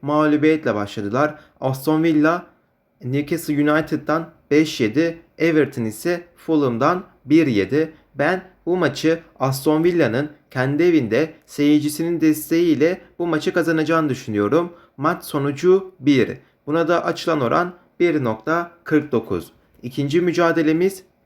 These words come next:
Waalwijk A Z Alkmaar mücadelesi. Benim bu maçtaki tercihim maç sonucu iki. Bir nokta kırk beş orandan bunu değerlendirebilirsiniz. Oran yükseltmek isterseniz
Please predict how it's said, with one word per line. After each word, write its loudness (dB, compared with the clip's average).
Waalwijk 2
A 0
Z -6
Alkmaar -2
mücadelesi. -4
Benim 2
bu 0
maçtaki 0
tercihim 2
maç -2
sonucu 0
iki. 0
Bir 4
nokta -2
kırk -2
beş -2
orandan 0
bunu 0
değerlendirebilirsiniz. 0
Oran 2
yükseltmek -2
isterseniz -2